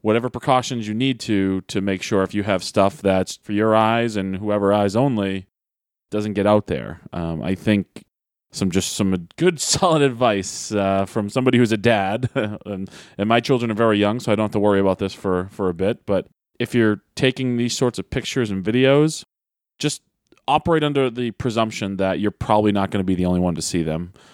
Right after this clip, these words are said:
and, you know, or, or the person you're sending them to is not gonna be the only person who sees them. And if you're okay with that, proceed. If you're not,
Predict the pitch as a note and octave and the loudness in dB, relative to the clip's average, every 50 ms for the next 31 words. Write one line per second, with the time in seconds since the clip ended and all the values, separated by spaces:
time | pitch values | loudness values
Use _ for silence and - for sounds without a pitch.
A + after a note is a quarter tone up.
0 | - - _ _ - - G2 G2 F#2+ F#2 F#2 F2+ F2 F2 - - - - _ _ | -20 -20 _ _ -2 0 2 2 2 2 0 0 -2 -4 -6 -8 -14 -16 _ _
1 | _ _ _ _ _ _ _ _ _ _ _ _ _ _ _ - C3+ B2+ G#2+ G#2 | _ _ _ _ _ _ _ _ _ _ _ _ _ _ _ -2 0 0 2 2
2 | A2 G2 A2 A2+ A2 A2 G#2+ G#2 - C#3+ B2+ - - A2+ G#2 G2 - - - A2+ | 2 2 2 2 2 2 0 0 0 0 -2 -2 -2 -4 -6 -6 -6 -4 -6 -4
3 | G#2 F#2+ F2+ E2 F2 E2+ - - F2+ E2+ E2+ E2 - F#2 F2 - - F#2 F2 F2+ | -4 -4 -6 -6 -8 -8 -6 -4 -2 -2 -2 -4 -4 -6 -6 -4 -6 -6 -4 -4
4 | F2 F2+ D#2 F2+ F#2 F2+ E2+ - F#2+ G2 F2 - - F#2+ F2+ F2 E2+ - _ - | -2 -2 0 0 0 0 0 0 2 2 2 2 0 -4 -2 -2 -4 -6 _ -16
5 | - - - - - - - _ - - - - - - A2+ A#2+ B2 B2+ C#3+ D#3+ | -20 -20 -20 -20 -20 -20 -20 _ -2 2 2 2 2 0 -2 -2 -2 0 -2 -2
6 | F3 G3+ G#3 F3 A#2 A2 G#2 G2 C3 B2+ A#2 G2+ - - C3 C3 D#3 F3 - G3+ | -2 -2 -2 -2 -2 -2 -2 0 2 2 2 2 0 0 -2 0 0 -2 -2 -2
7 | G#3 A3 A3+ G3+ - - - - - - D3+ C3 - - - C3 A2 G2 F#2 E2+ | -2 -2 -2 -6 -8 -12 -18 -16 -8 -4 -4 -2 -2 -2 -2 0 0 0 -2 -4
8 | E2 - - A2 - A#2 G#2+ G2 G#2 G#2+ A#2 C#3+ E3 E3 - | -6 -8 -10 -8 -4 -2 -2 0 2 2 2 2 2 0 -2